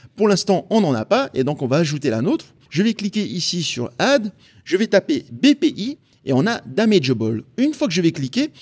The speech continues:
vous allez voir ici qu'il y aura quelque chose qui va changer. Donc je vais cliquer sur B P I Damageable et donc là, on a une partie Interfaces qui apparaît avec Affect Health. Qu'est-ce que ça veut dire ? Ça veut dire en gros que ben, maintenant qu'on a branché ça ici,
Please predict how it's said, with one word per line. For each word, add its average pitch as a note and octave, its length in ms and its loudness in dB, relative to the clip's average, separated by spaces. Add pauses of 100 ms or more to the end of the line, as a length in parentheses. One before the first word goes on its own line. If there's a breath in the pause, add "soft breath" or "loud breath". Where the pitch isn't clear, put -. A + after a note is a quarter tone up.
(120 loud breath)
vous D3+ 200 -2
allez C#4+ 140 2
voir F#3 260 0
ici D#3 300 -2
qu'il E3+ 120 -6
y C#3 40 0
aura E3 140 2
quelque E3 160 -4
chose - 180 -6
qui - 140 -8
va F3 100 0
changer. A#2+ 320 -2 (140)
Donc C3 100 -2
je C3+ 80 -2
vais F3+ 80 0
cliquer E3 300 -6
sur B2+ 180 -4
B C#3 140 2
P C#3+ 120 -2
I B2+ 120 -2
Damageable B2 600 -2 (280 soft breath)
et C3 80 -2
donc C3+ 180 0
là, C#4 300 0 (180)
on D3 140 0
a A#3 40 4
une A3 100 2
partie - 460 -4
Interfaces D3 720 0
qui C3 80 -6
apparaît A#2+ 500 -2
avec D3 420 0
Affect E3+ 440 -4 (140)
Health. B2+ 460 -6 (160 soft breath)
Qu'est-ce D#3 160 -2
que C#3+ 80 -2
ça G#2+ 160 -4
veut B2+ 100 0
dire ? C4 240 -2 (140)
Ça - 180 0
veut C3 140 4
dire B3+ 260 0
en B2 120 -4
gros C#3 200 4
que D3 120 -2
ben, G#2 280 -4
maintenant G3+ 340 2
qu'on C3+ 200 2
a A2+ 120 0
branché C3 340 0
ça A#2 140 -2
ici, C#4 300 -2